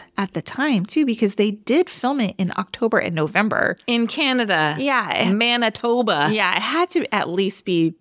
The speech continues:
Speaker 1: chilly.
Speaker 2: I would imagine it was miserable. So
Speaker 1: Good on her.
Speaker 2: Yes.
Speaker 1: Got it. Okay. Do you have anything else you want to add to that?
Speaker 2: I have
Speaker 1: Do
Speaker 2: lots of likes, but give me one.
Speaker 1: Okay. This is my big statement here.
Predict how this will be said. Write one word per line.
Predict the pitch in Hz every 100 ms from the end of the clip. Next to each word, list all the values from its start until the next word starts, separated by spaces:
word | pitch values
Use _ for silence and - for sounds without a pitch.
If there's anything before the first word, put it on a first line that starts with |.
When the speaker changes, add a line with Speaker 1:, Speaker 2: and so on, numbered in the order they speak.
| _ _ _ - _
Speaker 1:
chilly. | - - 196 190 - 170 - _ -
Speaker 2:
I | 175 233
would | 196 208
imagine | 208 208 208 208 214 208
it | 190 -
was | 185 180
miserable. | 185 185 190 185 156 156 139 123 123 98 147
So | - 170 160 151 147 - - _ _ _ - 208
Speaker 1:
Good | 240
on | 214 208
her. | 202 202 220
Speaker 2:
Yes. | 190 180 139 131 - - - _
Speaker 1:
Got | 196 180
it. | - - _ - - - - - 311
Okay. | - - 214
Do |
you | 220
have | 202
anything | 202 202 190
else | 180 180 208
you |
want | 196 190
to | - -
add | 180 175 185 - -
to | - 208
that? | 202 202 175 - _ _ _ _ -
Speaker 2:
I | 294
have |
Speaker 1:
Do | 220
Speaker 2:
lots | 185 190
of | 214
likes, | 170 156 -
but |
give | 196 214
me | 156
one. | 131 165
Speaker 1:
Okay. | 165 -
This | 262 254 294 285
is | 254 - - _ _ _ _ _ _ _ -
my | 233
big | 190 175
statement | - - - - -
here. | - -